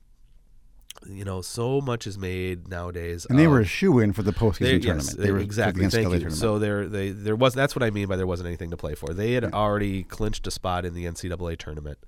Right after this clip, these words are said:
Speaker 1: They had a high enough ranking that they were gonna go in there. And we don't have to go to the details about how those rankings are done, but, uh, the,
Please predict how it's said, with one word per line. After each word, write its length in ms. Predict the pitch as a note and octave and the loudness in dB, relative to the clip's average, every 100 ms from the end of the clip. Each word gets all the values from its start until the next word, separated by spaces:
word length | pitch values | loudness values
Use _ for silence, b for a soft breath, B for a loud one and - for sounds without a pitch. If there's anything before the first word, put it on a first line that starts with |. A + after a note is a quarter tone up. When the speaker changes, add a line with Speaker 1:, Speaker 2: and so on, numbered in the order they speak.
| b b b - | b b b -10
Speaker 1:
They 80 | |
had 120 | E2+ E2+ | -8 -6
a 60 | |
high 180 | D#2 E2+ | -6 -6
enough 200 | E2+ E2 | -6 -6
ranking 440 | E2 D#2 D#2 D#2+ E2 | -6 -8 -10 -12 -12
that 160 | D#2 | -12
they 120 | E2 | -10
were 100 | E2 E2 | -10 -10
gonna 180 | D#2+ | -12
go 160 | D#2+ D#2 | -10 -10
in 60 | D#2 | -10
there. 100 | D#2 | -8
And 80 | E2 | -6
we 80 | |
don't 80 | E2+ | -6
have 80 | D#2+ | -6
to 60 | E2 | -8
go 100 | E2+ | -8
to 80 | |
the 80 | E2 | -10
details 460 | D#2+ F2 - E2 D#2+ | -10 -12 -10 -10 -10
about 140 | D2 | -12
how 80 | E2+ | -12
those 160 | D#2+ D#2 | -12 -10
rankings 460 | E2+ D#2 D#2+ D#2+ | -10 -10 -12 -12
are 100 | D#2+ | -12
done, 300 | D#2+ D2 D#2 | -10 -12 -12
but, 160 | D#2+ C#2 b b b b b b b b - | -12 -14 b b b b b b b b -18
uh, 200 | E2 E2 - | -16 -14 -14
the, 180 | D#2 | -12